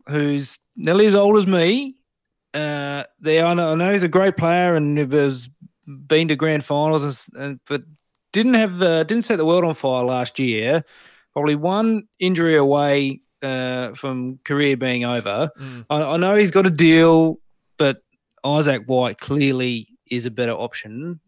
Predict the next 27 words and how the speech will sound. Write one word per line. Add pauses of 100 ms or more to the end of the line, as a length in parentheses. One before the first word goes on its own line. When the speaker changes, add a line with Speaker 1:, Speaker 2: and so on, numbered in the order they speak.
(120)
Speaker 1:
I
believe, (600)
than
Daniel
Dillon. (160)
Speaker 2:
For
the
future
as
well.
I
just,
uh, (400)
it
shocked
me.
It's
clearly
rocked
you
a
little
bit
too,
that
it's
just,